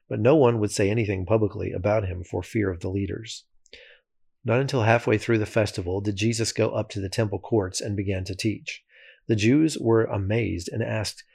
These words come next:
"How did this man get such learning without having been taught?"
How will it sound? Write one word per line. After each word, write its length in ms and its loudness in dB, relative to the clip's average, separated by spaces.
"How 140 4
did 120 4
this 180 -4
man 300 0
get 160 0
such 220 -2
learning 320 0
without 300 -2
having 280 0
been 140 -4
taught?" 400 -2